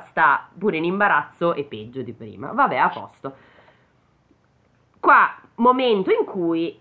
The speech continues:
eh, il nipote invita Scrooge a passare il Natale con lui, lui gli dice: "Sto cazzo,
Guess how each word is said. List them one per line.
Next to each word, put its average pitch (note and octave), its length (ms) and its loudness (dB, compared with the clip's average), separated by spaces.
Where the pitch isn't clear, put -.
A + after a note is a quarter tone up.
eh, D3 240 -4
il C#3 80 -6
nipote E3 340 -4
invita D3+ 320 -6
Scrooge C3 460 -8
a G2+ 320 -14
passare C#3 300 -4
il A#2 40 -6
Natale G#3+ 340 0
con A3 180 0
lui, C#3+ 180 -4
lui C3+ 120 -6
gli B2+ 120 -10
dice: C3 240 -12
"Sto C#4 180 -6
cazzo, D4 720 0